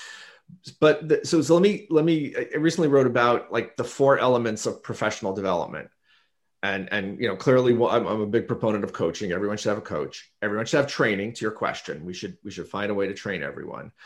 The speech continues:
Everyone should have a mentor, right? That, that, that, that older, wiser person who's been in your shoes, who builds an emotional relationship with you. And you should have peer support. You should be surrounded by,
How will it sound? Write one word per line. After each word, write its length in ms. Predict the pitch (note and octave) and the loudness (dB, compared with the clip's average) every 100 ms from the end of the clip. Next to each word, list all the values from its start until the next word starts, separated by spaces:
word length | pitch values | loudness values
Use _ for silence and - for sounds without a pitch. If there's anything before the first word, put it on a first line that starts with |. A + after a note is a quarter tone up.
| - - - | -20 -12 -4
Everyone 220 | D4+ C#4+ | -2 2
should 140 | A#3+ | 2
have 80 | F3+ | 4
a 80 | C#3+ | 4
mentor, 560 | B2+ A#2 F#2 - - - | 2 -2 -6 -10 -12 -8
right? 240 | A#2 B2 | -6 -2
That, 300 | B2+ A#2+ - - - _ | 0 0 0 -6 -20 _
that, 260 | - A2+ G#2 | 0 2 2
that, 360 | A2+ G2+ F#2+ - - - | 2 2 0 -6 -16 -2
that 160 | A#2+ | 2
older, 320 | C3 C3 C3 | 4 4 4
wiser 500 | B2+ A#2 A#2 A#2 A#2 | 4 4 4 4 2
person 400 | A2 B2+ A#2 B2 | 0 -2 0 -2
who's 200 | A2 A2 | -4 -4
been 180 | F#2+ A2+ | -4 -4
in 100 | G#2+ | -2
your 120 | G2 | -4
shoes, 480 | F2+ G2+ G2 F#2+ F2 | -4 -4 -4 -4 -6
who 180 | A2 F#2 | -6 -6
builds 340 | F#2 A2+ G#2+ | -4 -2 -2
an 120 | G#2 G2+ | -2 -4
emotional 400 | F#2+ F#2 - F#2 | -6 -8 -6 -6
relationship 760 | F#2 F2+ F2+ F#2 F#2 F#2+ - | -4 -4 -6 -8 -8 -8 -6
with 180 | F#2 G#2 | -8 -6
you. 220 | G2+ C3 - - - - | -6 -6 -12 -20 -12 -2
And 160 | E3+ | 2
you 60 | F3+ | 4
should 140 | F3+ | 6
have 160 | D3 C#3 | 4 4
peer 220 | - G2+ | -2 -2
support. 480 | E2 - - A#1+ - | -2 -8 -6 -6 -4
You 80 | B2 | -6
should 280 | A#2+ A#2+ A2 | -4 -6 -6
be 80 | A#2+ | -6
surrounded 560 | - A2 G2+ G#2 G2+ | 0 2 2 -2 -4
by, 260 | F#2+ F#2 | -2 -2